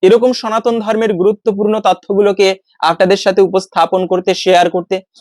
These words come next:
তাই আসুন আগামী কিছুক্ষণ সময় একসঙ্গে ধৈর্য ধরে আজকের এই আষাঢ় মাস প্রসঙ্গে, এই আষাঢ় মাসে গুরুত্বপূর্ণ সংকেত প্রসঙ্গে জেনে নেই। আশা করছি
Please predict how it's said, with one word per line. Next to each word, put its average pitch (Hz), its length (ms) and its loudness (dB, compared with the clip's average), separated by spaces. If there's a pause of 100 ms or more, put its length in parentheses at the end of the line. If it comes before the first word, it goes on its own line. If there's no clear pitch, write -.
(200)
তাই 208 140 2
আসুন 202 260 2
আগামী 254 240 2
কিছুক্ষণ 254 480 -4
সময় 240 300 0
একসঙ্গে 220 540 2
ধৈর্য 190 360 0
ধরে 202 340 4 (240)
আজকের 175 320 0
এই 233 100 4
আষাঢ় 185 320 2
মাস 233 240 -2
প্রসঙ্গে, 208 400 -2
এই 196 120 2
আষাঢ় 185 300 0
মাসে 190 200 0
গুরুত্বপূর্ণ 208 640 0
সংকেত 180 440 -4
প্রসঙ্গে 180 400 0
জেনে 160 240 2
নেই। 170 260 2 (200)
আশা 175 240 -2
করছি 190 400 2